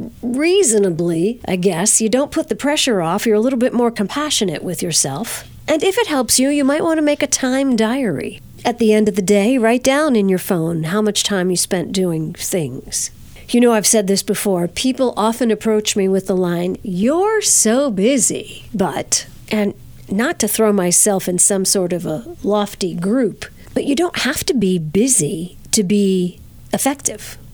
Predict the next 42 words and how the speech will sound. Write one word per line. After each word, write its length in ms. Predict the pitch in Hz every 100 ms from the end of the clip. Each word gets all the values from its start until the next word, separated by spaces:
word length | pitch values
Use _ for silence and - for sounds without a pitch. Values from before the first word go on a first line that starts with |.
| -
and 140 | 208 196
efficient. 560 | - - - - - - - -
And 160 | - 233
I 80 | 240
am 280 | - 233 208
rarely 880 | 185 196 262 330 226 170 160 170 - -
busy, 480 | 175 240 - - 233 - - -
although 280 | - 196 196
I 60 | 196
do 180 | 190
a 20 | 180
lot 200 | 165 151
of 80 |
things. 480 | - 262 214 - - - - - _
I 120 | 220
remember 680 | 226 233 233 247 302 339 381
going 380 | 302 294 294 294
back, 420 | 220 196 208 - - - -
oh 80 | 220
gosh, 340 | 202 175 170
it's 120 | 202 -
probably 280 | 220 196
five, 300 | 185 190 185
six 240 | - 190 -
years 180 | 180 180
ago 200 | 180 175
now. 340 | 175 170 170 - -
You 140 | 302
know, 140 | 320 294
we 180 | 262 -
all 240 | 302 330 330
know 240 | 269 269
our 100 | 196
limits. 640 | 190 214 - - - - - - - -
We 100 | 415
know 280 | 494 466
our 60 | 294
limits. 420 | 233 240 254 -
We 100 | 262
push 320 | 262 - -
through 280 | - 254 240
them. 220 | 294 269